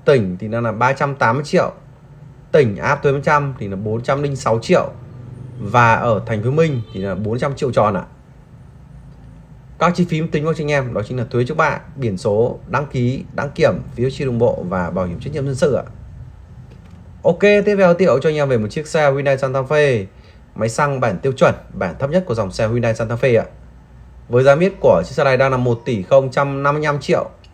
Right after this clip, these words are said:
Sang tháng bốn này thì đại lý chúng em đang bán cho với giá đang là chín trăm chín mươi lăm triệu ạ. Tức là đang giảm giá cho anh em là sáu mươi triệu tiền mặt ạ. Vậy thì chiếc xe Hyundai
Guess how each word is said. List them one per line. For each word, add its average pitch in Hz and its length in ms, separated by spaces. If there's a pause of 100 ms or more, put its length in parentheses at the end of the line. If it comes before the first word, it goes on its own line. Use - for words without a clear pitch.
(800)
Sang 123 380
tháng 113 220
bốn 123 160
này 156 140
thì 120 120
đại 113 120
lý 113 120
chúng 135 140
em 131 120
đang 120 180
bán 110 200
cho 135 120
với 127 120
giá 117 140
đang 123 160
là 107 260 (120)
chín 123 220
trăm 151 180
chín 139 180
mươi 160 100
lăm 156 60
triệu 123 300
ạ. - 60 (680)
Tức 202 160
là 135 120
đang 135 120
giảm 113 180
giá 104 160
cho 135 100
anh 139 60
em 131 140
là 110 60
sáu 151 180
mươi 180 100
triệu 190 80
tiền 135 120
mặt 101 140
ạ. 87 100 (1600)
Vậy 135 240
thì 147 100
chiếc 180 220
xe 170 220
Hyundai 156 180